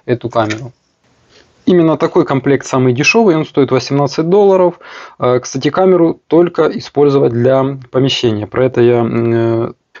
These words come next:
то есть это не аутдор камера, то есть не для наружки, только для использования внутри помещений. Флешками производитель, или вернее сам продавец комплектует камеры,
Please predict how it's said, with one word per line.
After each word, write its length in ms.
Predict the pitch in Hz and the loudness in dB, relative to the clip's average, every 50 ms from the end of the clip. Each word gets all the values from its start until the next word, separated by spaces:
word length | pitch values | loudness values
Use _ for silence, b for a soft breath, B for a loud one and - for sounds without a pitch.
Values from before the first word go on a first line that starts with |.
| B | B
то 80 | _ - | _ -4
есть 120 | 127 - | -2 0
это 240 | - 156 - 160 143 | 0 0 2 2 2
не 200 | 135 135 143 151 | 4 2 2 0
аутдор 600 | - - - 135 135 131 123 117 110 120 117 - | 0 0 0 2 2 2 2 0 -2 -4 -4 -4
камера, 320 | - 120 113 113 113 110 | -4 -6 -4 -4 -4 -6
то 80 | - 117 | -6 -8
есть 160 | 107 - - | -8 -6 -4
не 160 | 123 131 147 | -2 0 0
для 200 | 135 123 123 127 | 0 0 0 2
наружки, 460 | 127 127 127 117 113 107 - - _ _ | 2 2 2 0 0 -2 -6 -10 _ _
только 320 | - 151 160 151 - 151 | 0 0 0 0 0 0
для 400 | 123 120 117 127 127 127 123 117 117 B B B B B | 0 2 2 2 2 2 0 -2 -4 B B B B B
использования 500 | B 123 - - 147 143 127 127 117 117 | B -8 -2 0 2 2 4 2 2 2
внутри 280 | 120 117 120 117 120 127 | 0 -2 -2 -2 -4 -6
помещений. 580 | - 117 113 113 110 - - - 131 127 127 - _ _ - | -6 -6 -8 -8 -8 -10 -12 -12 -12 -14 -14 -18 _ _ -4
Флешками 840 | 160 139 - - 180 180 180 160 - - - 123 123 117 117 117 _ _ _ _ _ _ _ _ _ - - | -4 -4 -2 0 2 4 4 2 0 -2 -2 0 0 0 -2 -4 _ _ _ _ _ _ _ _ _ -16 -8
производитель, 960 | - 143 147 147 147 139 131 135 151 143 147 160 135 - 127 123 117 110 - - _ _ - | -4 0 2 4 4 4 4 2 2 2 0 -2 -2 0 0 0 0 -2 -8 -14 _ _ -4
или 180 | - 143 131 | -2 0 0
вернее 360 | 127 120 127 127 135 139 123 117 | 2 0 0 0 0 0 -2 -2
сам 220 | - 147 139 123 | 0 -2 -2 0
продавец 420 | - 139 135 147 135 135 123 - | 0 0 2 2 2 2 0 0
комплектует 640 | - - 135 123 139 151 - - - 240 233 220 - | -2 -4 -4 -2 -4 -6 -4 -2 0 2 2 2 0
камеры, 460 | - 220 202 190 190 190 180 180 180 | 0 0 2 2 4 4 2 0 -2